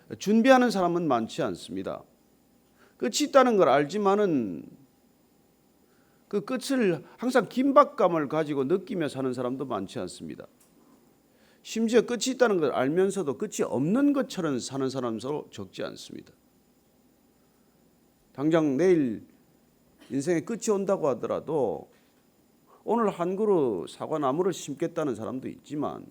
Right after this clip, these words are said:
그러나 어쨌건 우리가 끝을 늘 의식하고 살아가는 것보다도 사실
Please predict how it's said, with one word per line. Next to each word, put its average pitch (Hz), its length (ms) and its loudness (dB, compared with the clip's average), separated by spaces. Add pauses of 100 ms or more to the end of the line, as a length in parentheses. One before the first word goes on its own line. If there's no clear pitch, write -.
(1300)
그러나 226 260 2
어쨌건 233 400 0
우리가 170 500 0 (320)
끝을 226 400 -4
늘 160 220 0
의식하고 123 1000 -4
살아가는 190 480 -2
것보다도 117 760 -4 (360)
사실 143 720 -6